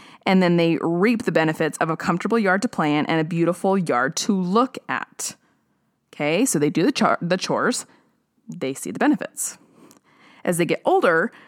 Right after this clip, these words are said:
the lessons they learn in the yard about discomfort, consistency, and troubleshooting can work in their favor when they enter the workplace. And I want to explain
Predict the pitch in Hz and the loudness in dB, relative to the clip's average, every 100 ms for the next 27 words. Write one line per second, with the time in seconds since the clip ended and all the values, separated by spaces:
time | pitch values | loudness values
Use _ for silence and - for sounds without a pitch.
0 | _ 185 170 170 233 240 320 247 185 165 | _ 0 0 2 0 2 0 2 2 2
1 | 170 180 214 208 160 139 156 175 147 - | 2 2 2 2 2 2 0 0 -2 -2
2 | 151 - - - 160 - 202 320 - - | -4 -4 -6 -4 -4 -2 -2 -2 -4 -12
3 | - - 180 143 - 240 - 269 - 196 | -14 -2 -2 0 -2 -2 0 -2 0 -2
4 | 165 165 - 349 269 - 170 151 151 - | 0 -2 -4 -2 -2 -2 -2 0 -2 -6
5 | - - - 180 160 180 226 - 214 226 | -20 -8 0 0 2 0 0 0 2 2
6 | 254 - 175 160 165 165 165 156 156 170 | 0 0 -2 0 0 -2 0 -2 -2 -2
7 | 160 - - - 156 165 175 185 226 226 | -2 -4 -6 -6 -4 0 2 4 2 0
8 | - - 202 185 170 165 | -2 -2 0 2 2 2